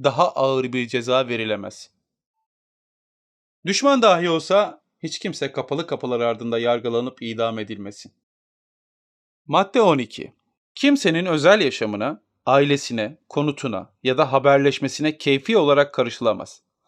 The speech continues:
Şeref ve adına saldırılamaz. Kanunlarda kişisel hayatın gizliliği var. Ama birileri herkesin ne çevirdiğini biliyor. Sadece söylemiyor. Strateji geliştiriyor. Bir de sanki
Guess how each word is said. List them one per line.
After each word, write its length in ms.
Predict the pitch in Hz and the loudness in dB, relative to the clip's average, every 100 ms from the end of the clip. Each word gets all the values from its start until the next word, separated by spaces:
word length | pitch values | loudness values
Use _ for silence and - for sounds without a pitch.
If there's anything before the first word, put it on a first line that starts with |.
| - | -10
Şeref 540 | - - 143 220 226 | -4 0 2 0 2
ve 60 | 143 | 0
adına 300 | 120 123 151 | 2 0 -4
saldırılamaz. 880 | - 120 110 117 107 101 - - _ _ _ _ _ _ _ _ _ _ _ - | 0 0 0 -4 -4 -4 -8 -20 _ _ _ _ _ _ _ _ _ _ _ 0
Kanunlarda 600 | 208 285 302 294 269 294 | 4 4 2 2 2 0
kişisel 460 | - 202 233 277 233 | -2 -6 2 2 4
hayatın 520 | 208 208 202 226 202 | 4 6 4 -2 -4
gizliliği 520 | 165 135 143 135 117 | -4 -4 -2 -2 -2
var. 260 | 95 - _ _ _ _ | -6 -10 _ _ _ _
Ama 320 | 139 226 151 | 0 2 0
birileri 420 | 139 151 180 202 143 | -2 -4 -2 0 0
herkesin 640 | 131 214 - - 143 127 | 0 0 -2 -6 -4 -4
ne 100 | 208 | -4
çevirdiğini 600 | - 139 131 127 143 131 | -2 -2 -2 -2 -4 -4
biliyor. 300 | 113 95 - _ _ - | -6 -8 -12 _ _ -18
Sadece 500 | - 214 233 160 180 | 0 2 2 -2 -6
söylemiyor. 540 | - 131 110 95 - - _ _ _ _ _ _ _ | -2 -2 -2 -6 -12 -18 _ _ _ _ _ _ _
Strateji 580 | - - 226 226 233 220 | -18 -6 -2 0 0 0
geliştiriyor. 560 | 185 113 - - 87 - _ _ _ _ _ - | -2 -4 -8 -14 -16 -18 _ _ _ _ _ -2
Bir 100 | 262 | 0
de 100 | 294 | 2
sanki 640 | - 247 277 139 156 _ | 2 0 0 -4 -6 _